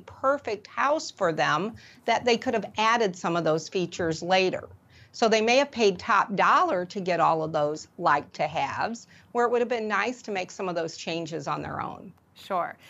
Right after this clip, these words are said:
Speaker 2: Well, I want to talk to you about a perfect house, which is a listing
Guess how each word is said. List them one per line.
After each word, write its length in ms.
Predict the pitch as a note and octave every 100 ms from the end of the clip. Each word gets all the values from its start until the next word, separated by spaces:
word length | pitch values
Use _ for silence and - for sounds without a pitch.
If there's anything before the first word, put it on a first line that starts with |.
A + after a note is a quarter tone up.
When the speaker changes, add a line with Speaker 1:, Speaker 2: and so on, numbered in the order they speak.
| - -
Speaker 2:
Well, 220 | A3+ G#3+
I 80 | C4
want 160 | D#4+
to 60 | A#3+
talk 280 | A3 A3 -
to 100 | G#3+
you 220 | B3+ C4
about 280 | F#3 E3+ E3
a 60 | D#3+
perfect 480 | - G3 F#3 F3
house, 480 | F#3+ D#3 D#3+ F#3+ -
which 180 | G#3+ G3+
is 320 | G#3+ F#3+ F#3+
a 80 | G#3
listing 800 | G3 G#3 B3 A3+ - F#3+ E3+